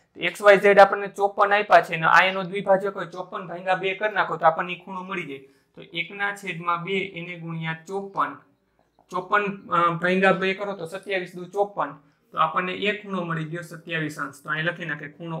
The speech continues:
ઓ વાય ઝેડ બરાબર મળ્યો સત્યાવીસ અંશ. એટલે કે આપણને આ અડધો કેટલો મળી ગયો? તો કે સત્યાવીસ અંશ. Same આપણે આ જ process સામે પણ કરીએ. ખૂણો એક્સ વાય ઝેડ ઉપર,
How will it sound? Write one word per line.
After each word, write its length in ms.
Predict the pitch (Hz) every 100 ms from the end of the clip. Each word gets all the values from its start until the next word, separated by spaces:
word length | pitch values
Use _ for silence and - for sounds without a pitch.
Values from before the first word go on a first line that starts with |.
| -
ઓ 140 | 170 180 180 165
વાય 280 | 156 160 151
ઝેડ 380 | 147 175 156 135 - _ _ _ _
બરાબર 440 | - 156 151 151 156
મળ્યો 340 | 143 143 151
સત્યાવીસ 520 | 160 170 165 156 139
અંશ. 160 | 139 131 _ _ _
એટલે 140 | 156 156
કે 100 | 160
આપણને 280 | 156 180
આ 140 | 180 - 160
અડધો 260 | 156 180
કેટલો 280 | 190 196 214
મળી 240 | 202 196
ગયો? 160 | 196 202
તો 160 | 196 170
કે 140 | 175
સત્યાવીસ 600 | - 185 - 170 139 135
અંશ. 220 | 127 120 _ _ _ _ _ _ _ _ _ _
Same 300 | - 214 214
આપણે 220 | 214 208
આ 120 | 202
જ 100 | 214
process 340 | 208 208 202
સામે 260 | 202 196 214
પણ 200 | 214 214
કરીએ. 280 | 208 202 208 - _ _ _ _ - _
ખૂણો 240 | - 185
એક્સ 260 | 180 185 190
વાય 220 | 208 196
ઝેડ 200 | 202 196
ઉપર, 240 | 190 202